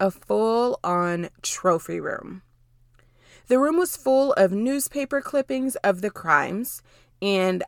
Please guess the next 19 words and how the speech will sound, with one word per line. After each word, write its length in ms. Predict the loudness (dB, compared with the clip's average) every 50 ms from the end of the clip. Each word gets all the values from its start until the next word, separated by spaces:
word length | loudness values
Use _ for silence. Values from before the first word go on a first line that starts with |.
| -8 _
items 500 | -6 -4 -4 -2 -2 -2 -2 -2 -4 -4
that 160 | -4 -4 -4
were 120 | -4 -6 -6
taken 400 | -4 -6 -6 -4 -4 -4 -6 -6
from 280 | -6 -6 -6 -6 -4
victims 580 | -2 -2 -2 -2 -4 -6 -10 -8 -8 -10 -8 -6
that 200 | -4 -4 -4 -4
she 180 | -6 -6 -6 -6
was 160 | -6 -8 -8
keeping 400 | -10 -10 -8 -6 -6 -8 -6 -6
as 260 | -4 -4 -2 -4 -4
trophies. 840 | -8 -10 -6 -6 -6 -6 -8 -12 -16 -16 -16 -16 -16 -16 -18 -18 -20 _ _ _ _ _ _ _ _ _ _ _ _ _ -20 -20 _ _
They 120 | -2 -2
even 420 | -2 -2 -4 -4 -4 -2 -2 -4 -4
found 360 | -4 -2 -2 -2 0 -2 -4 -4
altars 580 | -4 -4 -4 -4 -6 -8 -8 -10 -10 -10 -10 -12
to 420 | -10 -8 -6 -4 -2 -2 -2 -4 -6 _ _ _ _ _
Jesus 600 | -4 -4 -2 -2 -2 -4 -4 -4 -6 -8 -10 -12 _ -6
Malverde 680 | -4 -4 -2 0 0 0 0 0 -2 -2 -4 -4 -6